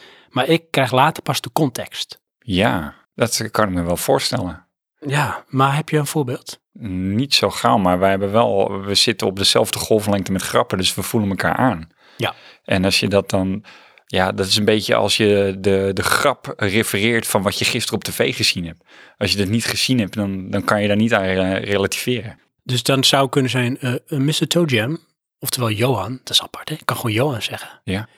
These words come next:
Speaker 1: En naarmate je meer afleveringen luistert, dan kom je wel in die flow. Hij
Speaker 2: Ja,
Speaker 1: heeft
Speaker 2: misschien
Speaker 1: volgens
Speaker 2: wel.
Speaker 1: mij nog niet alle afleveringen geluisterd.
Speaker 2: Oh, maar dan heeft hij nog een hele backlog.
Speaker 1: Ah, joh.
Speaker 2: Ja.
Speaker 1: Kom op.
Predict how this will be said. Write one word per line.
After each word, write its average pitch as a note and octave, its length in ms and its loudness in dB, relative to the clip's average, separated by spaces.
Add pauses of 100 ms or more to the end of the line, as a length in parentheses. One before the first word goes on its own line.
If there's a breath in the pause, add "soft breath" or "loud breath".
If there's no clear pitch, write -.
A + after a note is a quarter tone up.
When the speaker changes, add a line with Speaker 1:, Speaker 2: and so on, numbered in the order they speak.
Speaker 1:
En C#3 100 -8
naarmate B2+ 500 2
je C3+ 60 4
meer B2+ 180 4
afleveringen C3 540 0
luistert, B2 600 0
dan A#2 240 -2
kom B2+ 160 2
je B2 60 4
wel A#2+ 100 2
in A#2 80 -2
die A2+ 100 -2
flow. G#2 380 -2 (540)
Hij B2+ 160 0
Speaker 2:
Ja, C#3 80 6
Speaker 1:
heeft B2+ 140 2
Speaker 2:
misschien C3 200 2
Speaker 1:
volgens F#2 200 2
Speaker 2:
wel. C#3+ 80 4
Speaker 1:
mij - 0 -
nog C#3+ 180 2
niet C#3+ 40 -8
alle C3 180 2
afleveringen G#2+ 520 -2
geluisterd. - 480 -10
Speaker 2:
Oh, F2+ 180 2
maar F2 120 -2
dan F2+ 80 -8
heeft F2 160 -8
hij G2 100 -6
nog E2+ 80 -8
een F2+ 60 -8
hele F2+ 80 -10
backlog. F#2 260 -4
Speaker 1:
Ah, C#3 200 2
joh. C#3 500 2
Speaker 2:
Ja. F2+ 220 -4
Speaker 1:
Kom C#3 240 -4
op. D#3+ 280 -2